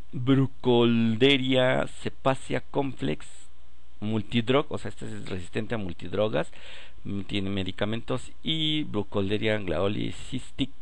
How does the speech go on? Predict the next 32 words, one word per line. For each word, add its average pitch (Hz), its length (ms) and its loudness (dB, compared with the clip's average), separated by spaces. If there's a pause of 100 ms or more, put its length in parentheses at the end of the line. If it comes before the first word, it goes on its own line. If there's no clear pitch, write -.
(100)
fibrosis 104 500 -2 (240)
isl-, 87 640 -2
isolates. 90 640 -2 (920)
Quién - 140 -4
sabe - 220 -4
qué 123 80 -4
es - 100 -6
isolates, - 500 -4 (160)
pero, - 300 -4
pues, - 120 -6 (480)
suena 101 320 -2
medio 80 480 -4
a 76 80 -2
isolates, - 640 -4
¿no? 120 100 -4 (260)
<laughs> - 200 -2
Vamos - 160 -4
a 113 40 4
darle 110 200 4
clic 104 200 0
derecho 101 300 0
para 85 240 -2
abrirlo 101 360 0
en 85 80 -2
otra - 220 -4
página. 143 500 -2 (540)
Es 127 200 6
del 127 200 6
dos 104 220 2
mil, 131 520 2
¿qué 180 100 0
era? 240 140 2